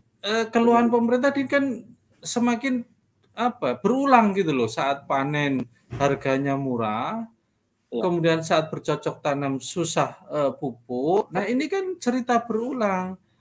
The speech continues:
Speaker 1: Sehingga di mana pemerintah hadir gitu loh. Jadi saya melihat, eh, bisa kok selama mau serius,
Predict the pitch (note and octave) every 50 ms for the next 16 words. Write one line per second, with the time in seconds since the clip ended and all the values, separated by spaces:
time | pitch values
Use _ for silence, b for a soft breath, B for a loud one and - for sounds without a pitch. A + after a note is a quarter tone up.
0 | _ _ _ - - G3+ F#3 F#3+ G3+ B3 B3+ B3 - - F#3 F3 G#3+ A3 A3+ B3+
1 | C#4 C#4+ C#4 C4 A#3+ G#3 A#3 A3+ A3+ A3 G#3+ A3 A3 G#3+ A3 G3+ F3+ G3 A3+ A3+
2 | G#3 G#3+ G#3+ G#3+ A3 G#3+ G#3 - C3 C3+ C3 C3 C3+ B2 A#2 G#2+ G2+ - _ _
3 | _ _ _ _ _ - C3+ C3 C3 - G#3 G#3 G3 F3 D#3+ - G3 G3+ A3 A3+
4 | A3+ G#3+ F#3 E3+ F3+ G#3 G#3+ G#3+ - - _ _ _ _ _ _ _ _ _ _
5 | _ _ - F#3 G3 G#3 G3+ - - - D3+ - - F3 F3 F#3 F3+ E3 D3 C3
6 | A#2+ A2 - - - F3 E3+ D#3+ D#3 D3+ D3+ D#3 D#3 D#3 D#3 D#3 D#3 D#3 D3+ -
7 | D3+ C#3 C3 C3 A#2+ C3 D#3+ F#3 A3 A3 A3 - - - _